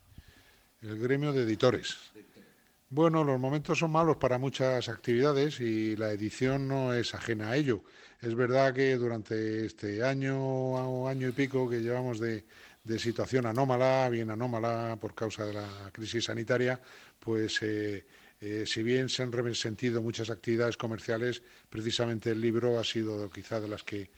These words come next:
de las que no se han resentido mucho. Eh, nuestra circunstancia particular es que las editoriales pequeñas,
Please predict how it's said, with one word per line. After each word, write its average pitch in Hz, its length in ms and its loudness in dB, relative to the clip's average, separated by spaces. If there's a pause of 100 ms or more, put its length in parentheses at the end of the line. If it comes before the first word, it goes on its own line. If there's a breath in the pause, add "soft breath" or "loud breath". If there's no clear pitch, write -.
(220 soft breath)
de 123 80 -4
las 107 140 -2
que - 100 -6
no 107 80 -4
se 110 120 -4
han 104 60 -6
resentido 101 500 -6
mucho. 113 360 -4 (520 loud breath)
Eh, 104 640 -6
nuestra 110 720 -4
circunstancia 123 640 -2
particular 123 540 2
es 131 100 -2
que - 160 -4
las 117 180 -2
editoriales 107 400 -2
pequeñas, 120 500 -2